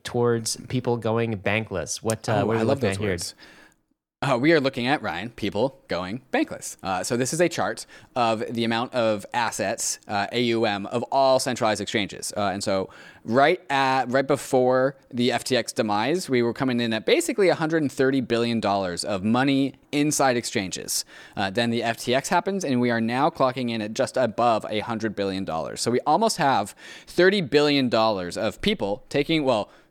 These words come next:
Speaker 2: we also lost some capital, so there's that. Uh, <laughs> but,
Speaker 1: <laughs> Yes.
Speaker 2: <laughs> but also, people have taken a lot of that money off of exchanges into self-custody. If it's not on a centralized exchange, it's in self-custody. Uh, so we are watching people in real time take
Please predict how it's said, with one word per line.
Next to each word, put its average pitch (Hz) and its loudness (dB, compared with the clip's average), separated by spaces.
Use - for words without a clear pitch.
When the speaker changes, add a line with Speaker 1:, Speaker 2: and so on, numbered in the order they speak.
Speaker 2:
we 139 6
also 120 4
lost 101 2
some 98 -8
capital, 95 -4
so 104 0
there's 95 -2
that. 87 -2
Uh, 117 4
<laughs> - -2
but, 180 6
Speaker 1:
<laughs> 160 2
Yes. 170 2
Speaker 2:
<laughs> 165 4
but 170 8
also, 175 6
people 180 4
have 175 2
taken 151 4
a 135 6
lot 143 6
of 170 6
that 180 6
money 135 0
off 127 4
of 160 2
exchanges 202 4
into 156 4
self-custody. 120 0
If 87 -10
it's 110 -2
not 123 0
on 123 0
a 120 0
centralized 127 2
exchange, 185 2
it's 117 -2
in 131 2
self-custody. - -2
Uh, 104 0
so 131 -2
we 135 4
are 117 4
watching 135 0
people 113 0
in 104 -2
real 110 0
time 110 -2
take - -4